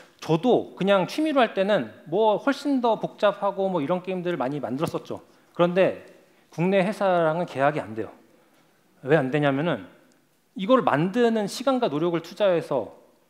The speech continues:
얻을 수 있는 그 수익을 생각할 때 쉽지 않은 거죠. 여전히 캐주얼 게임이 계약이 훨씬 잘 되고요.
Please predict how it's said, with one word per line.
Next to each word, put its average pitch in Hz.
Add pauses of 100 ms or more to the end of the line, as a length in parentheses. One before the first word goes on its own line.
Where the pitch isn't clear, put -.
(300)
얻을 143
수 165
있는 135
그 104
수익을 196
생각할 151
때 98 (240)
쉽지 -
않은 98
거죠. - (520)
여전히 139
캐주얼 214
게임이 147 (840)
계약이 135
훨씬 147
잘 113
되고요. 107